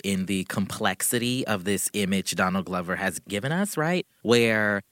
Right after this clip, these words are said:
it's not, this isn't Awaken My Love, his last album. This isn't,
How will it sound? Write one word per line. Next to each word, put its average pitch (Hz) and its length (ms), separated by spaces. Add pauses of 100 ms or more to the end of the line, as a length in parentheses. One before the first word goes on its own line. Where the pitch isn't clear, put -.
(280)
it's 120 260
not, 117 640 (480)
this 131 200
isn't 143 340
Awaken 107 480
My 95 180
Love, 80 320
his 90 200
last 90 320
album. 82 600
This 104 260
isn't, 110 580